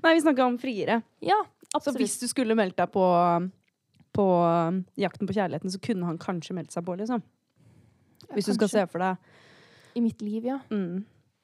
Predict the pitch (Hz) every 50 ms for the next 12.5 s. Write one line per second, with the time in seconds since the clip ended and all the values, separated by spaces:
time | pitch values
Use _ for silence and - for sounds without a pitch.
0 | _ _ _ _ _ _ _ _ - 294 269 - - 240 269 311 311 294 320 330
1 | 320 349 311 339 339 311 339 381 339 339 392 330 - - - - _ - - -
2 | 202 160 180 160 - _ _ - - - - - 185 208 269 381 - _ - -
3 | 285 254 - - 214 269 285 _ _ _ _ _ _ _ _ - 240 240 240 240
4 | 240 240 240 233 233 233 226 226 226 226 220 220 214 - - 233 233 233 226 -
5 | 262 240 247 220 196 196 190 190 - 214 220 220 196 170 156 190 247 _ _ _
6 | _ - - - - 233 220 214 208 202 190 175 170 202 214 - - - 214 208
7 | 208 202 202 202 196 - - _ _ _ - - - - 214 202 196 185 180 _
8 | - 202 196 190 190 190 190 185 185 190 196 - - - - 78 - - - -
9 | 208 190 185 185 185 185 180 180 180 185 185 208 226 240 233 - - 180 - 170
10 | 170 - - 185 175 170 170 - 196 196 190 - - - 202 196 170 147 _ -
11 | - - - 180 170 - 208 220 _ _ - _ - 294 359 508 554 - - _
12 | - 269 311 349 415 440 440 427 392 294